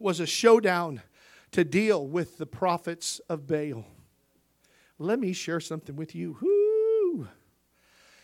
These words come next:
Everything in the Bible has a revelation and significance, and there's always more and more and more and more and more.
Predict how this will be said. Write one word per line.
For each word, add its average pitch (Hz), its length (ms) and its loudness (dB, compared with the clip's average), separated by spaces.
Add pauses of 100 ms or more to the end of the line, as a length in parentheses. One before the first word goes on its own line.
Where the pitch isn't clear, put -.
(220)
Everything 226 640 0
in 202 100 -2
the 190 80 -4
Bible 151 440 -2
has 135 340 -6
a 135 100 -4
revelation 147 680 -4
and 135 140 -10
significance, 135 760 -12
and 139 140 -12
there's 135 160 -6
always 170 540 -2
more 143 400 -2
and 127 140 -10
more 156 320 -4
and 127 120 -10
more 143 320 -8
and 135 100 -14
more 143 300 -8
and 135 100 -14
more. 120 260 -16